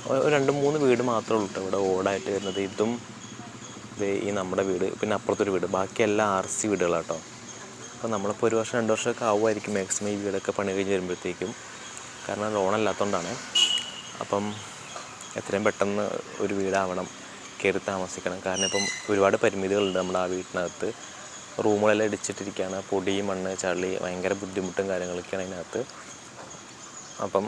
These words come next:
എത്രയും പെട്ടെന്ന് തന്നെ വീട് റെഡിയാവാൻ വേണ്ടി എല്ലാവരും പ്രാർത്ഥിക്കുക കേട്ടോ.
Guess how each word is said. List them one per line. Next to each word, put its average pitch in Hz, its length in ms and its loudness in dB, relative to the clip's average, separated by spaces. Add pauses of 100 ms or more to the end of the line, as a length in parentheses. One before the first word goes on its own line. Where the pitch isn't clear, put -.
(560)
എത്രയും 107 220 2
പെട്ടെന്ന് 110 220 0
തന്നെ 113 140 2 (380)
വീട് 113 160 2 (160)
റെഡിയാവാൻ 113 240 4
വേണ്ടി 113 140 0
എല്ലാവരും 107 240 0
പ്രാർത്ഥിക്കുക 101 380 0
കേട്ടോ. 92 180 -2